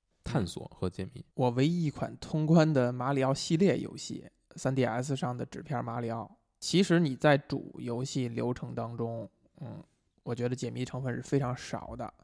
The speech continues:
Speaker 2: 就纸片马里奥，它是加入了那个R P G这个回合制的这个成分嘛。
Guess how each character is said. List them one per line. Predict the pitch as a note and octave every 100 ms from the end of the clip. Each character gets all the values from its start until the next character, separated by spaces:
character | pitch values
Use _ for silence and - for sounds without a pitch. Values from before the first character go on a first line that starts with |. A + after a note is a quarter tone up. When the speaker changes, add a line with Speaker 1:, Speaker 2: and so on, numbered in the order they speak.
| -
Speaker 2:
就 |
纸 | B2+ - B2
片 | D#3+
马 | C#3+ C3+
里 | B2+
奥， |
它 | A#2+ C3
是 | B2+
加 | B2+ C3
入 | C3
了 | B2 A#2+
那 | A#2+
个 | A#2
R | A2 A#2+
P | B2
G | B2+ B2 G#2+ -
这 | A#2
个 |
回 | A2+ B2
合 | C3 B2+
制 | E3+
的 | B2
这 | A2+ A#2
个 |
成 | A#2 G#2+ B2
分 | B2
嘛。 | A#2